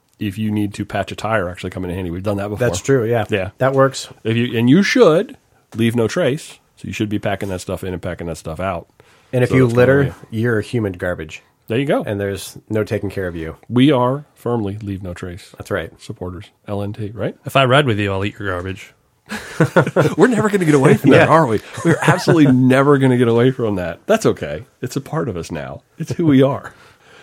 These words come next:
Speaker 1: I, I do dehydrated and, like, try to mix in. So I'll do, like, rice and chicken, bring some beef jerky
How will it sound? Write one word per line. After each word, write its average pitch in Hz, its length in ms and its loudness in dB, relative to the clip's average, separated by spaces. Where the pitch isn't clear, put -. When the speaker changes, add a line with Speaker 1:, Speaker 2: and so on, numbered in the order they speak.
Speaker 1:
I, 135 280 4
I 185 40 4
do 135 140 4
dehydrated 92 640 -2
and, 117 180 4
like, 113 300 0
try 127 200 2
to 113 80 2
mix 113 340 0
in. 120 380 0
So 110 360 0
I'll 143 140 2
do, 151 160 2
like, 110 200 2
rice 120 220 0
and 170 80 -4
chicken, 147 380 -2
bring 117 340 0
some 104 300 -2
beef 123 260 0
jerky 131 520 0